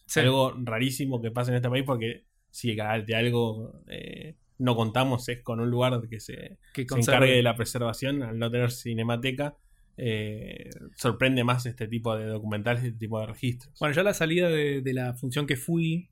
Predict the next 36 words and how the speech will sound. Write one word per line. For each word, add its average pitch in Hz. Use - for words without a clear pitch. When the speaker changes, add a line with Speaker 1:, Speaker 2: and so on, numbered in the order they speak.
Speaker 1:
hablé 143
un 147
poco 147
con 143
la 135
directora 139
y 160
me 147
contaba 139
de 135
dónde 139
sacaron 135
estas 123
cosas. 147
Tien-, 156
tiene 165
unas 147
Speaker 2:
Son 127
Speaker 1:
historias 156
muy 160
Speaker 2:
todas 170
de 120
privado. 123
Speaker 1:
Sí, 185
sí, 175
todas 180
de 170
coleccionistas 151
privados. 180
Uno 190
en 180
particular 147
que 151
aparentemente 139
es, -
tipo, 113